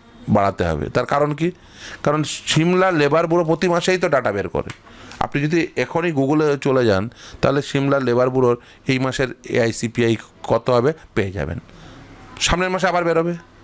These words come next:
পরের মাসে আবার বেরোবে, তাহলে প্রতি মাসেই তো কর্মচারীদের বেতন বাড়াতে হবে। এটা তো আর খুব একটা বেশি কনভিনিয়েন্স নয়।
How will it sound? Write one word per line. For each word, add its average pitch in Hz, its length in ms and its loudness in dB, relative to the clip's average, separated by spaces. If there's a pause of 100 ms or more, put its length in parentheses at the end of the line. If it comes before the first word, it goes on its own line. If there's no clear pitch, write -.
(180)
পরের 170 180 2
মাসে 175 160 0
আবার 170 180 2
বেরোবে, 156 260 2
তাহলে 180 280 -2
প্রতি 202 300 0
মাসেই 220 280 0
তো 214 100 -2
কর্মচারীদের 185 500 2
বেতন 123 240 2
বাড়াতে 98 300 0
হবে। 87 140 -2 (840)
এটা 175 220 0
তো 226 120 -2
আর 214 120 0
খুব 196 280 -2
একটা 202 200 0
বেশি 196 220 0
কনভিনিয়েন্স 190 680 0
নয়। 92 180 -2